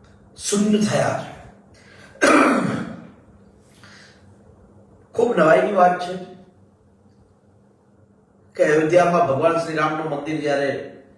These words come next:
પ્રાણ પ્રતિષ્ઠાના રૂપે તૈયાર થતું હોય ત્યારે અયોધ્યાથી લઈને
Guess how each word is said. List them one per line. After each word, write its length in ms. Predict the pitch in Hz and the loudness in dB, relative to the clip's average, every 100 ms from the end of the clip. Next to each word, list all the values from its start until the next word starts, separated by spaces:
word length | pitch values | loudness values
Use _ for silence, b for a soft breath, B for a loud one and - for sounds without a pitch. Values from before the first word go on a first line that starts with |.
| - _ | -20 _
પ્રાણ 280 | - 165 170 | -4 -2 0
પ્રતિષ્ઠાના 640 | 151 156 151 - 143 143 135 | -2 -6 -6 -4 -2 0 -2
રૂપે 220 | 131 135 | -2 -4
તૈયાર 360 | 135 127 131 | -2 0 0
થતું 280 | 131 - 139 104 | -2 -8 -10 -10
હોય 200 | 90 - - - _ _ _ - _ _ _ b b b b b | -12 -14 -20 -20 _ _ _ -20 _ _ _ b b b b b
ત્યારે 180 | 170 180 - | 2 4 4
અયોધ્યાથી 720 | 143 151 165 160 196 190 202 | 4 4 4 4 4 4 2
લઈને 300 | 143 120 104 | 2 0 -4